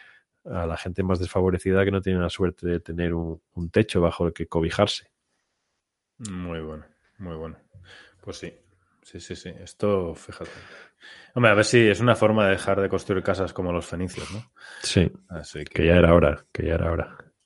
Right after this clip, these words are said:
Speaker 2: Así que puede ser interesante.
Speaker 1: ¿Qué nos traes?
Speaker 2: Pues nada, yo, yo hace mucho que nos traía un curso de Coursera.
Speaker 1: Hombre,
Speaker 2: Así
Speaker 1: Coursera.
Speaker 2: que, sí, sí, ya, No, no van tantas, no van tantas, ¿eh?
Speaker 1: <laughs>
Speaker 2: Todavía, todavía no se puede considerar que siempre digo lo mismo.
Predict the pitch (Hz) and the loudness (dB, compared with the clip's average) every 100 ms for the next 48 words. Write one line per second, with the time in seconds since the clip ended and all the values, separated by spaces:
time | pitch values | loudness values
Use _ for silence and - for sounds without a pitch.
0 | - - 80 - 76 76 76 78 - 80 | -20 -16 -16 -16 -16 -14 -14 -14 -16 -16
1 | 78 - 80 - _ _ - 104 98 85 | -18 -20 -20 -20 _ _ 2 4 6 6
2 | 78 - - - - - - - _ 92 | 6 2 -6 -16 -20 -20 -20 -20 _ -8
3 | 95 104 98 95 92 95 98 90 90 90 | 2 4 4 4 0 2 0 -2 -4 -2
4 | 90 90 90 85 82 90 120 113 117 110 | -2 -2 -2 -4 -4 0 2 4 4 2
5 | 104 - 101 98 98 95 95 95 92 92 | 0 2 2 4 4 2 0 -2 -4 -4
6 | 87 87 95 - 92 90 87 87 90 123 | -8 -6 -6 -4 -4 -4 -6 -6 0 6
7 | 131 165 - - - - 104 113 104 95 | 8 8 2 -14 -2 4 8 10 10 6
8 | 90 98 92 87 85 82 80 78 - 78 | 4 4 4 4 0 -2 -4 -8 -8 -8
9 | 80 80 73 73 76 76 82 78 - - | -8 -8 -10 -10 -10 -12 -14 -16 -20 -20
10 | 78 - 67 - 85 101 117 117 101 92 | -20 -20 -20 -20 -10 0 6 6 6 2
11 | 87 85 90 85 76 - - - 156 - | 0 -2 -2 -4 -8 -10 -14 4 6 6
12 | - - - 90 87 90 90 85 87 85 | 2 2 0 0 -2 -2 -4 -6 -6 -4
13 | 90 92 95 92 87 87 87 - 85 82 | -4 -4 -2 -4 -4 -6 -6 -8 -8 -8
14 | 82 82 80 80 85 80 80 78 73 73 | -8 -8 -10 -10 -14 -10 -10 -10 -12 -14
15 | - - | -18 -20